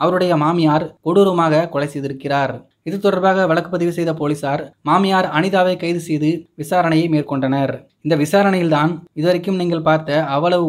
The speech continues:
உண்மைகளும் தெரிய வந்திருக்கிறது. இதனை கேட்டு விசாரணை நடத்திய போலீசார் அனைவரும் கடும் அதிர்ச்சி அடைந்தனர். இதனையடுத்து மாமியார் அனிதாவை நீதிமன்றத்தில் ஆஜர்படுத்தும் பணியில்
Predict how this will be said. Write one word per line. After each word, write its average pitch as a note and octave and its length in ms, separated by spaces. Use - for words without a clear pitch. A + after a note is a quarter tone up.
உண்மைகளும் D#3 420
தெரிய C#3+ 220
வந்திருக்கிறது. C3+ 560
இதனை F3+ 240
கேட்டு G3+ 240
விசாரணை F#3+ 420
நடத்திய F3+ 260
போலீசார் E3+ 420
அனைவரும் D#3 340
கடும் F3+ 320
அதிர்ச்சி D3+ 260
அடைந்தனர். C3+ 460
இதனையடுத்து F3+ 460
மாமியார் F#3+ 420
அனிதாவை F3 400
நீதிமன்றத்தில் F3 680
ஆஜர்படுத்தும் D#3+ 500
பணியில் D3+ 320